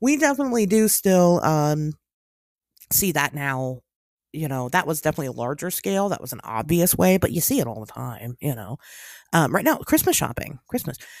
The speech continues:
You ever had to, you ever, like, look for that one thing your kid wants? You know? And you can't get it 'cause every fucking body, not just everybody's buying it, but people that, opportunists see it, that, and they know that everybody's buying it, so they'll buy it all up and then turn around and flip it and sell it for more.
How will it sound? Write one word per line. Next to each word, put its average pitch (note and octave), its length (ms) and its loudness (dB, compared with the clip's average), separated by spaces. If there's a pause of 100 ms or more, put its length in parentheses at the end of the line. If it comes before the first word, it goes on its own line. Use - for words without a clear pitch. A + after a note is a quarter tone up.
(100)
You - 80 2
ever D#4+ 140 2
had D#4 160 2
to, - 100 -2
you D#4 60 0
ever, F4+ 180 -2
like, B3 300 2
look G3 200 0
for - 80 2
that D#3+ 140 2
one E3+ 160 2
thing E3+ 220 2
your B2+ 80 -2
kid D3+ 240 0
wants? F3 340 -2 (1200)
You D#3 100 2
know? D#3 140 2 (640)
And E3+ 380 4
you G3 80 2
can't - 260 0
get E3 160 2
it A#2+ 100 -4 (100)
'cause - 200 0
every F3 200 0 (100)
fucking G3+ 320 0
body, F3+ 180 0 (240)
not F#4 200 4
just - 200 0
everybody's A#3+ 440 0
buying D3 340 -2
it, B3+ 160 -4 (480)
but C4+ 140 6 (120)
people E4 480 0
that, G3 300 2 (520)
opportunists G#3+ 720 2
see A2 240 -2
it, - 380 -6
that, E3+ 200 2
and E3 140 0
they C#3+ 140 -2
know D#3 120 4
that D3 120 4
everybody's D#3 400 2
buying C#3 280 0
it, - 120 0
so C#3 100 0
they'll E3 140 2
buy D#3+ 240 2
it D#3 100 2
all C3+ 260 4
up D#3 300 2
and D3 100 0
then B2+ 140 0
turn C#3+ 220 0
around C3+ 160 2
and - 120 -2
flip D#3 200 2
it - 100 -2
and - 80 -4
sell A#2 160 0
it - 100 -4
for - 80 0
more. - 280 -8